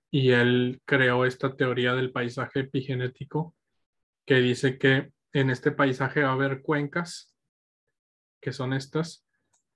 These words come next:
y esas cuencas van a ser, eh, pues, los atractores, y esos atractores van a corresponder, en este caso, por este modelo biológico, a,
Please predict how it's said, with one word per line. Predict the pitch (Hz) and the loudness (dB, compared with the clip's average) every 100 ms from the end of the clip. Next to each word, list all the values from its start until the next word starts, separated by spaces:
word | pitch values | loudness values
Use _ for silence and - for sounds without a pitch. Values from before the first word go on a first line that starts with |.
| _ _ | _ _
y | 147 151 160 165 _ | 2 4 2 -2 _
esas | 151 131 - - | 0 2 0 -2
cuencas | 147 131 135 135 | -2 0 0 0
van | 131 127 | 0 -2
a | 127 | -4
ser, | - 123 123 127 - _ _ _ _ | -4 -4 -4 -10 -16 _ _ _ _
eh, | 131 123 120 120 | -4 -2 -4 -4
pues, | 131 - | -4 -2
los | 123 131 | -4 -4
atractores, | 127 135 131 151 151 165 - | -2 -2 0 4 4 4 0
y | 135 | -4
esos | 123 135 | -2 -4
atractores | 127 127 127 123 | -4 -4 -2 -2
van | 127 | -2
a | 127 | -2
corresponder, | 135 123 - 120 120 | -4 -4 -6 -6 -4
en | 123 | -2
este | 123 - 135 | -4 -4 -2
caso, | 139 135 156 180 175 | 0 0 -2 -6 -6
por | 139 123 | -4 -4
este | - 139 | -2 -2
modelo | 131 131 135 | 0 0 2
biológico, | 135 131 147 - 160 | 2 0 -6 -6 -4
a, | 127 127 | -2 -2